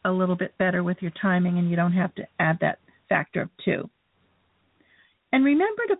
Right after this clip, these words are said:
put yourself first. Don't shortchange yourself. Nothing in the world is more important than you. Never put a higher priority on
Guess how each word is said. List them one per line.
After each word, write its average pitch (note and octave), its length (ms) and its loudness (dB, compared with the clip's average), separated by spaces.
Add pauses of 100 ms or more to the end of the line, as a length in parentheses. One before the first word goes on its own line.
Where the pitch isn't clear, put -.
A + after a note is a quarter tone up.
put C#4 180 -2
yourself G3 440 -2 (100)
first. - 240 -4 (840)
Don't E4+ 240 2 (220)
shortchange G3+ 600 0
yourself. - 480 -6 (600)
Nothing F4 540 0
in B3+ 140 2
the B3 100 2
world G3+ 600 0
is F#3+ 180 -2
more F#3 320 0
important F#3 680 -2
than F3 220 -2
you. E3 340 -4 (1500)
Never C#4+ 360 2
put C4 300 -4 (480)
a G3+ 80 0
higher A#3 380 0
priority G3 680 0
on F#3+ 180 -2